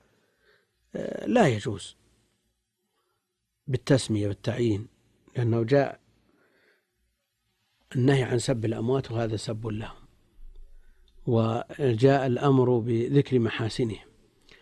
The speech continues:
لكن لو ذكرت هذه الأمور من غير نسبة إلى شخص،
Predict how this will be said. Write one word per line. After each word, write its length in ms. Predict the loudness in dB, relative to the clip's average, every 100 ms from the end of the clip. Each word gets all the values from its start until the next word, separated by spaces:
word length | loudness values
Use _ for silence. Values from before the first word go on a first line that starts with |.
| -20 _ _ 2
لكن 360 | 6 6 6 8
لو 180 | 8 8
ذكرت 500 | 6 6 4 4 4
هذه 300 | 6 6 4
الأمور 380 | 4 2 4
من 180 | 4 4
غير 280 | 6 6 8
نسبة 360 | 4 2 -2 -2
إلى 360 | -2 0 -2 -2
شخص، 400 | -4 -6 -12